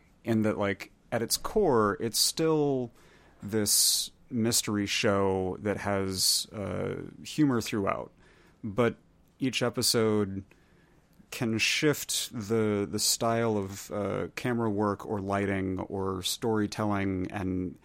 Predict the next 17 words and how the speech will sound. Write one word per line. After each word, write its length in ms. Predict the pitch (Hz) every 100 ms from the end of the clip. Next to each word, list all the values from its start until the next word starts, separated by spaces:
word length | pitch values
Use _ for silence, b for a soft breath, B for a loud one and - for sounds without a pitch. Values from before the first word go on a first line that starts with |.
| b -
along 360 | 107 98 98
with 200 | 98 95
that, 320 | - 95 95 - _ -
uh, 220 | 117 98 -
delivery 720 | 110 110 147 131 107 98 92
of 420 | 107 101 95 92 B B -
the 80 |
same 360 | 107 120 113 104
sorts 320 | - 110 101
of 80 | 98
conversations 1040 | - 101 95 - 104 98 101 95 95 - - b b
from 260 | - 113 98
everybody's 420 | 95 101 98 95
perspective, 720 | - 95 - 101 - 98 92 95
but 100 | -
depending 400 | 101 110 98 98
on 380 | 98 95 90